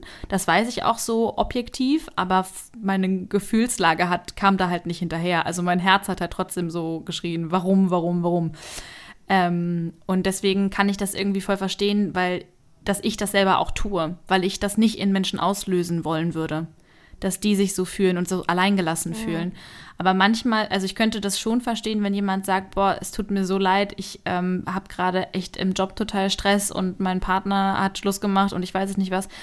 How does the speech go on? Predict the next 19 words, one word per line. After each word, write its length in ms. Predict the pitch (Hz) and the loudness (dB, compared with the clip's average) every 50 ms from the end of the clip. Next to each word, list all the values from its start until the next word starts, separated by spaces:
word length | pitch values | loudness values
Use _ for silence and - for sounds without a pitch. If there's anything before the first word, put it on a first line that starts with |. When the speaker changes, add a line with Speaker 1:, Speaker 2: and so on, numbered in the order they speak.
| - - - | -14 -8 0
Speaker 1:
dann 180 | 196 190 190 175 | 2 2 2 4
würde 200 | 196 202 190 202 | 2 2 2 2
ich 100 | 196 - | 0 0
von 340 | - 208 196 196 196 190 190 | 0 0 2 2 2 2 2
der 140 | 190 190 190 | 2 2 2
Person 340 | - 214 202 180 185 190 196 | 2 2 2 2 2 0 0
vielleicht 320 | - - 196 190 190 - | 0 0 -2 -2 0 0
nicht 180 | 208 190 196 - | -2 -2 0 2
auch 220 | 165 190 196 196 - | 2 2 2 2 0
noch, 360 | 202 190 180 180 - - - - - - - - - - - - - | 2 2 2 0 -4 -10 -18 -18 -20 -20 -20 -20 -20 -20 -20 -4 0
ähm, 720 | 190 185 180 180 180 180 180 180 175 175 175 175 175 175 175 - - - | 2 2 2 2 2 2 2 2 2 2 2 0 -2 -2 -6 -10 -16 0
Hilfe 300 | - 202 214 214 214 185 | 2 4 4 4 2 -2
verlangen. 460 | - - 165 156 151 151 160 160 - - - | -2 -2 -2 0 0 0 -2 -4 -6 -6 -6
Aber 180 | - 175 175 175 | -2 0 2 2
das 220 | 185 190 - - | 2 0 0 -2
Ding 180 | - 240 254 262 | 0 2 4 4
ist 160 | 247 240 - | 2 2 4
auch, 260 | - - 185 208 - | 6 6 6 6 4
dass 320 | - - 208 202 196 - | 0 -2 -2 -2 -2 -4